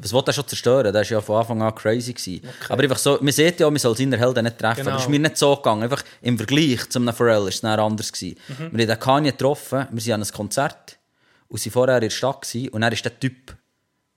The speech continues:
Speaker 1: wirklich dort in diesen Strassen gewesen.
Speaker 2: Einfach so? Ohne Bodyguard, oder was?
Speaker 1: Ohne Bodyguard,
Speaker 2: Ohne
Speaker 1: so
Speaker 2: Scheiß,
Speaker 1: nichts.
Speaker 2: ja.
Speaker 1: Und ich habe natürlich durchgekippt. Ich denke, fuck, jetzt gehe ich für den ins Konzert, dann ist der Dude dort rum.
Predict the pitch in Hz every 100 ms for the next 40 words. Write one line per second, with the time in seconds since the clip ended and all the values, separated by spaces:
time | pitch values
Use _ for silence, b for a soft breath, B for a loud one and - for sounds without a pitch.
0 | _ _ _ 110 120 - 131 110 - 110
1 | 117 120 151 226 - - - 80 - _
2 | _ _ _ - 165 165 - 170 151 120
3 | _ _ - 180 196 202 202 190 196 127
4 | 120 123 120 113 - _ _ _ 113 135
5 | 139 135 135 117 113 170 233 214 240 -
6 | - 180 240 - _ _ _ _ _ 110
7 | 131 127 101 98 - 107 101 87 - 170
8 | 262 - - - 160 - 170 - 110 104
9 | - 143 151 - - 110 104 123 117 104
10 | - 104 - 131 120 107 104 117 123 -
11 | 101 120 123 139 143 104